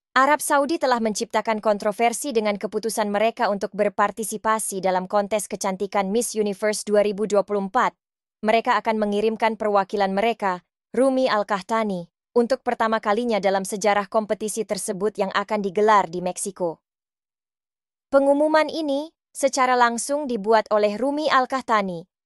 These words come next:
melalui postingannya di Instagram, di mana dia mengungkapkan kehormatannya untuk mewakili Arab Saudi dalam Miss Universe dua ribu dua puluh empat.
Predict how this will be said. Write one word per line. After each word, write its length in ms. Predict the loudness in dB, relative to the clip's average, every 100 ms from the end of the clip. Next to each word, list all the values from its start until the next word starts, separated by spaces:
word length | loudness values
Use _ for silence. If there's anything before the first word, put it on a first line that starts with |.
| -4
melalui 400 | 2 4 4 0
postingannya 640 | -2 -6 -4 0 0 0 -4
di 80 | -4
Instagram, 720 | -4 -2 -2 0 -4 -6 -12 _ _ _ -8
di 160 | -2
mana 320 | 0 2 0
dia 160 | 0 0
mengungkapkan 800 | 2 0 0 0 0 0 -2 -2
kehormatannya 840 | -4 0 2 0 0 -2 -2 -4 -2
untuk 320 | -4 -4 -2
mewakili 560 | 2 4 2 -2 -2 0
Arab 240 | 0 -2
Saudi 560 | 0 -2 -2 -4 -8 _ _
dalam 400 | 0 2 4 2
Miss 240 | -2 -4 -2
Universe 560 | -2 0 0 -2 -2
dua 160 | 0 0
ribu 240 | 0 -2
dua 160 | 0 0
puluh 240 | 0 -4
empat. 320 | -4 -6 -8